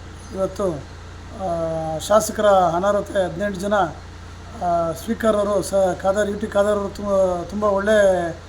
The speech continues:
ಕ್ರಮ ತಗೊಂಡಿದ್ದಾರೆ. ಆ, ಆ ರೀತಿ ಮಾ-, ವರ್ತಿಸ್ಬಾರ್ದು ಸದಸ್ಯರು, ಆ, ಸದನದಲ್ಲಿ. ನಾನು ಗ್ರಾ-, ನಾವು ಗ್ರಾಮ ಪಂಚಾಯತಿ ಮಾಜಿ ಅಧ್ಯಕ್ಷ,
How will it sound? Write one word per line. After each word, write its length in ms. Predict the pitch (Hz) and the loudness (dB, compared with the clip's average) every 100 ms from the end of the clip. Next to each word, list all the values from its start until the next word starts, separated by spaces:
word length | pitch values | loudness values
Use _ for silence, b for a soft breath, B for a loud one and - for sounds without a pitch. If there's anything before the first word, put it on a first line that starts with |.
| - - | -16 -10
ಕ್ರಮ 240 | 196 196 208 | -2 2 2
ತಗೊಂಡಿದ್ದಾರೆ. 600 | 190 196 190 170 190 - - - - - - - - - | 2 -2 0 2 2 0 -12 -16 -16 -16 -16 -16 -14 0
ಆ, 60 | 190 185 180 175 | 4 6 6 6
ಆ 40 | 196 | 4
ರೀತಿ 280 | 226 240 | 4 0
ಮಾ-, 280 | 208 196 190 | 4 6 6
ವರ್ತಿಸ್ಬಾರ್ದು 840 | 190 190 247 226 208 180 180 170 | 4 0 0 4 4 4 0 -2
ಸದಸ್ಯರು, 840 | 151 185 202 202 185 175 170 165 165 160 156 - - - - - | -4 -2 -2 -2 -2 -2 -2 -4 -4 -6 -10 -12 -16 -16 -14 -4
ಆ, 220 | 180 175 | -2 0
ಸದನದಲ್ಲಿ. 720 | 165 202 214 214 190 175 214 - - - - - - - | 0 0 0 2 2 0 -2 -4 -16 -16 -16 -16 -14 0
ನಾನು 260 | 190 233 214 | 2 4 4
ಗ್ರಾ-, 260 | 196 190 | 6 6
ನಾವು 220 | 190 220 | 6 4
ಗ್ರಾಮ 200 | 196 202 | 4 2
ಪಂಚಾಯತಿ 1200 | 208 214 202 214 202 214 208 196 196 190 185 185 180 | 2 -2 0 -2 -2 -2 0 0 0 0 0 0 2
ಮಾಜಿ 340 | 180 190 202 | 2 2 2
ಅಧ್ಯಕ್ಷ, 400 | 190 180 190 - | -2 -2 -4 -2